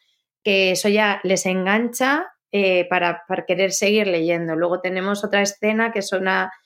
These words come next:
trama secundaria, que es el lío en el que se meten los profes cuando se les ha-, cuando se hace viral el vídeo de, de la fiesta. Esto también, eh, les engancha, pero realmente no es el tema del que estamos hablando. Sin embargo, yo utilizo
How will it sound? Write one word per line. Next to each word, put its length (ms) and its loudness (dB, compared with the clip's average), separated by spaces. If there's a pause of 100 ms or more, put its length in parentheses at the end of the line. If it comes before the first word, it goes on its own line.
(220)
trama 220 2
secundaria, 760 2
que 140 2
es 180 -4 (220)
el 220 0
lío 180 2
en 80 0
el 100 0
que 100 2
se 100 0
meten 280 0
los 140 0
profes 640 -2 (300)
cuando 400 0
se 120 -2
les 220 0
ha-, 220 0
cuando 180 -2
se 140 -2
hace 180 0
viral 540 2 (400)
el 160 2
vídeo 300 2
de, 600 2
de 140 0
la 220 0
fiesta. 420 0
Esto 280 -2
también, 800 0
eh, 360 2
les 180 0
engancha, 400 -2
pero 160 0
realmente 440 0
no 200 0
es 180 0
el 160 -2
tema 300 0
del 140 0
que 80 -6
estamos 340 -6
hablando. 460 -2 (260)
Sin 160 -2
embargo, 260 2
yo 160 2
utilizo 540 -2